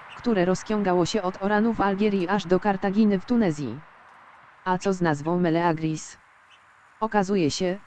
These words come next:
że w mitologii greckiej Meleagridy były siostrami Meleagera, jednego z argonautów. Po śmierci brata siostry pogrążyły się w żałobie,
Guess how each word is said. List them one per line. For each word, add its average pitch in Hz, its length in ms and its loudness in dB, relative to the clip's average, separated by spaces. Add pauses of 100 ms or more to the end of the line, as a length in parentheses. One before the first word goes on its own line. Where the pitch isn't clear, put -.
(120)
że 180 180 2
w 196 80 -4
mitologii 214 520 4
greckiej 233 440 0
Meleagridy 202 640 2
były 202 240 2
siostrami 220 540 2
Meleagera, 170 640 2 (200)
jednego 202 420 2
z 156 80 -2
argonautów. 180 920 -2 (800)
Po 185 120 0
śmierci 226 440 0
brata 214 320 2
siostry 208 420 0
pogrążyły 185 600 2
się 185 160 0
w 175 40 -12
żałobie, 190 600 0